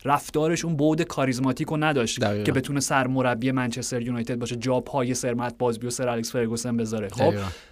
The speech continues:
Speaker 1: و لحظه‌ای که رونالدو وارد شد،
Speaker 2: مهم.
Speaker 1: دیگه اون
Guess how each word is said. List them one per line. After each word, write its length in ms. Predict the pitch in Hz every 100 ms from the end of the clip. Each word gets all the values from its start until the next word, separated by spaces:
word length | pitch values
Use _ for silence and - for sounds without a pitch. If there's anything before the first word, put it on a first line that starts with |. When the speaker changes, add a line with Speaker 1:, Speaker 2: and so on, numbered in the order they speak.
| -
Speaker 1:
و 60 | 131
لحظه‌ای 500 | 135 143 - - 165
که 160 | 214 185
رونالدو 540 | 135 151 143 135 151
وارد 360 | 196 147 131 123
شد، 320 | 151 156 165
Speaker 2:
مهم. 260 | 127 123 135 - - _ _ _ -
Speaker 1:
دیگه 180 | 135 143
اون 360 | 160 180 185